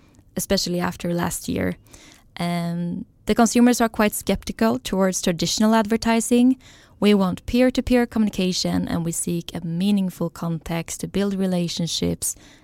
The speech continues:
and have, again, a strong community. Also, as you mentioned before, Frida, to,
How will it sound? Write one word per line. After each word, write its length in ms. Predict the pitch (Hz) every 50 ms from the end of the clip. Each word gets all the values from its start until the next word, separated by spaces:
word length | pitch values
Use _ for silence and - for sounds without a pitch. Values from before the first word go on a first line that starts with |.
| -
and 160 | - - 180
have, 440 | - - - 180 170 170 180 180 208 - -
again, 500 | - 175 - 185 180 170 185 185 196 - -
a 60 | -
strong 340 | - - - - 170 170 175
community. 580 | - - - 170 165 180 185 92 95 - - _ _ _ _ _ _ _ _ _ _ _ _ _ _ _ _ _ _ - - - - - - - -
Also, 280 | 214 208 190 - 185
as 220 | 175 175 175 - -
you 80 | 180
mentioned 320 | 180 175 175 175 - 190 170
before, 280 | 160 - - - - 214
Frida, 360 | - - 175 175 170 170 170
to, 320 | - - 180 175 170 170